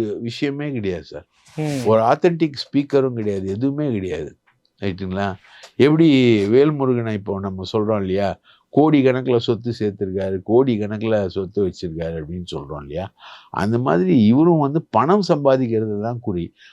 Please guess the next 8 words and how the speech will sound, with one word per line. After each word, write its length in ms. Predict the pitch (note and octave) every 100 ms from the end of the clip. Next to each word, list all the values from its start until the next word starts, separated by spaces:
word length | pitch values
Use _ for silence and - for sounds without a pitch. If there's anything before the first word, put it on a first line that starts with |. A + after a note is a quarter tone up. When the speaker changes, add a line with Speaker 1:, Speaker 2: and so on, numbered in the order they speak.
| _
Speaker 1:
அவங்க 300 | G2 G#2+ F#2
மனைவி 520 | F#2 A#2 E3 F#3 D#3+
அவரோட 340 | A#2 A2+ A2
இல்ல, 260 | G#2+ G2 G2 G2+ G2+ - _ _ _ _ _ _ -
அவங்க 280 | E2+ F2+ F2+
மகன் 400 | F2+ A#2 D#3+ F3+
அவரோட 400 | C#3+ B2 A2+ G#2+
இல்ல, 540 | G2 F#2+ G2 G2 D2